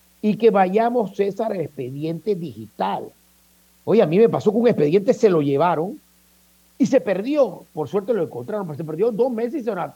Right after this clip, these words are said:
se nos atrasó el pollo, pero el, el tema dos meses,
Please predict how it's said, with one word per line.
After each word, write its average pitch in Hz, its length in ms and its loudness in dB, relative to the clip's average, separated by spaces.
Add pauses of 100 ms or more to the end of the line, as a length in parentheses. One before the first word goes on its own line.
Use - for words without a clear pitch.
(120)
se 143 100 -8
nos 139 140 -8
atrasó 127 440 -6
el 220 60 -8
pollo, 139 320 -14 (260)
pero 139 260 -6
el, 117 240 -4 (160)
el 107 160 -10
tema 233 380 2
dos 196 180 0
meses, 185 360 -4